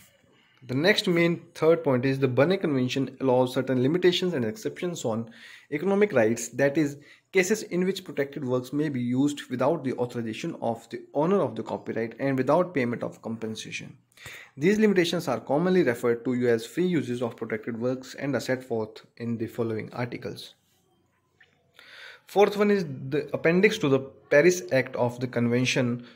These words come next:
also permits developing countries to implement non-voluntary licenses for translation and reproduction of works in certain cases in connection with educational activities.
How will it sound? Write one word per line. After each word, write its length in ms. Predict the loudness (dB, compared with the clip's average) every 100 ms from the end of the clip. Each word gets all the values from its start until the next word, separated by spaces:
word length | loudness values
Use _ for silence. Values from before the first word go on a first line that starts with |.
| _ _ _
also 380 | 4 4 6 2
permits 640 | 4 4 6 4 2 -8 -16 _ _ -4
developing 600 | 0 4 4 4 2 0
countries 420 | 0 0 2 0 -2
to 160 | 2
implement 600 | 2 2 2 2 2 0 -6 _
non-voluntary 640 | 0 2 6 6 6 4
licenses 460 | 4 2 0 -4 -4
for 160 | -2 -2
translation 720 | -2 -4 0 2 2 -4 -6 -14 -20 -20 0
and 220 | 2 6
reproduction 540 | 6 6 2 2 -2
of 160 | -6 -4
works 340 | 0 0 0
in 120 | -4 -4
certain 300 | -6 -6 -4
cases 400 | -2 -2 -4 -6
in 120 | -6
connection 420 | -4 -4 -4 -2
with 100 | 0
educational 640 | 0 -2 -6 -6 -6 -6
activities. 580 | -6 -4 0 0 -2